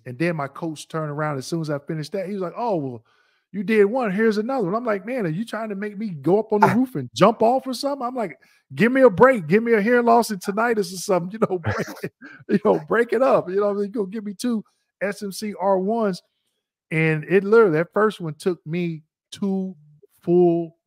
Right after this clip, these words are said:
Speaker 1: days. I didn't go to lunch. Only thing I did, I brought my lunch. I was eating my lunch at my desk and going to the bathroom, and that was it. And those, those are brutal. Those, those are brutal. Okay. So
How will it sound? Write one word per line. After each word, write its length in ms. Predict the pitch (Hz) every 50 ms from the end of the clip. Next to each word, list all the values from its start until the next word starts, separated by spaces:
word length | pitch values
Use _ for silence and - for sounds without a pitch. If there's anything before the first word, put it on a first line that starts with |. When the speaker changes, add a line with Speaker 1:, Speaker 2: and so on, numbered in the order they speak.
| 123 117
Speaker 1:
days. 580 | 110 160 165 151 139 120 104 90 - - _ _ _ _ _ _ _ _ _ _ _ -
I 140 | 123 135
didn't 160 | 143 143 135 131
go 100 | 131 123
to 60 | 113
lunch. 400 | 110 123 151 175 180 185 175 - -
Only 120 | 139 135 135
thing 140 | 147 135 131
I 80 | 135 139
did, 200 | 131 139 139 127
I 80 | 113
brought 260 | 110 131 160 160 151
my 60 | 156 151
lunch. 260 | 160 165 160 151 -
I 80 | 110
was 120 | 104 110 131
eating 100 | 160 156
my 60 | 151
lunch 240 | 151 160 160 147 -
at 80 | 147 135
my 60 | 135
desk 280 | 135 165 160 156 - _ _ _ _ _ _ _
and 140 | - 123 110
going 260 | 107 127 143 147 147 139
to 100 | - 143
the 60 | 127
bathroom, 420 | 123 147 143 139 139 - 147 135 -
and 280 | 120 110 113 117 123 135
that 180 | 143 131 107
was 240 | 117 113 104 - - _ _ -
it. 220 | 170 151 120 - _ _ _
And 140 | 110 110 120
those, 420 | 139 156 156 147 143 135 120 - _ _ _ _ _ _ _ _ -
those 260 | 147 156 170 165 143
are 80 | 135 120
brutal. 400 | 92 - 131 135 113 90 90 - _ _ _ -
Those, 300 | - 127 143 139 139 143 143
those 440 | 120 127 135 135 131 127 117 117 _ _ -
are 360 | - 113 113 117 113 113 113 113
brutal. 460 | - 101 107 123 117 101 92 92 - _ _ _ _
Okay. 300 | 107 - 127 127 123 120 _ _ _ _ _ _ _ _ _ _
So 540 | _ - 151 135 131 131 127 123 123 120 _